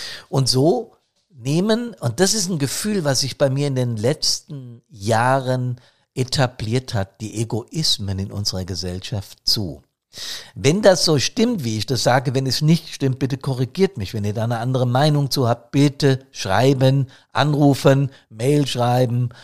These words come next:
äh, was weiß ich, S M S oder was euch immer einfällt. Unsere Daten sind ja auf unserer Page drauf. Ähm,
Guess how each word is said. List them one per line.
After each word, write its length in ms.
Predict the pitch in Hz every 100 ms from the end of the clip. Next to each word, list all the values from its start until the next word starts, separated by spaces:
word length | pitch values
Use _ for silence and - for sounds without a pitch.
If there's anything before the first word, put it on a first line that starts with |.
| -
äh, 340 | - 113 113 107
was 260 | 104 117 -
weiß 300 | 104 107 -
ich, 260 | 131 123
S 160 | 135 117
M 200 | 117 107
S 200 | 110 113
oder 180 | 107 101
was 160 | 120 120
euch 120 | 104
immer 220 | 101 95
einfällt. 420 | 104 113 - 110
Unsere 300 | 117 110 95
Daten 340 | 82 90 101 101
sind 200 | 107 104
ja 120 | 101
auf 120 | 85
unserer 320 | 92 92 85
Page 360 | 82 98 95 -
drauf. 420 | - 101 143 139 - - - - - -
Ähm, 260 | 110 104